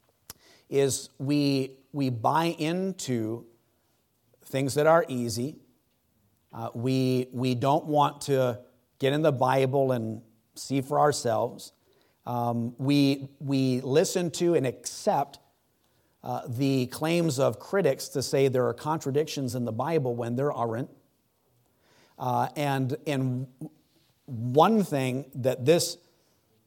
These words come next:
graph and what we've covered today should help you to understand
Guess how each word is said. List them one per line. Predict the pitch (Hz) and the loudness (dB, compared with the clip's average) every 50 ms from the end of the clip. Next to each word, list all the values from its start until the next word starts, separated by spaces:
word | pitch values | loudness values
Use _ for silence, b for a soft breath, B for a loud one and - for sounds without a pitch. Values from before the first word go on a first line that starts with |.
| _ _ _ _ - - - - | _ _ _ _ -20 -18 -18 -14
graph | - - 123 131 139 151 156 160 165 165 - - - - _ _ | -10 -4 2 4 6 6 8 8 8 6 4 0 -8 -16 _ _
and | - 113 110 | -10 -6 0
what | 110 131 151 156 | 4 4 4 4
we've | 156 139 - - | 2 0 0 2
covered | - 156 160 156 151 139 | 2 2 4 4 4 2
today | - 139 127 131 147 147 139 135 131 135 | 2 2 4 4 6 6 6 4 2 0
should | - - 127 | -4 -4 -2
help | 120 139 160 170 170 | 0 0 0 2 2
you | 165 151 | 2 2
to | 151 143 139 | 2 2 2
understand | 147 143 135 123 120 - - 160 156 135 117 110 117 117 | 0 -2 -2 -2 -2 -4 -2 -2 -2 -2 -2 -4 -6 -8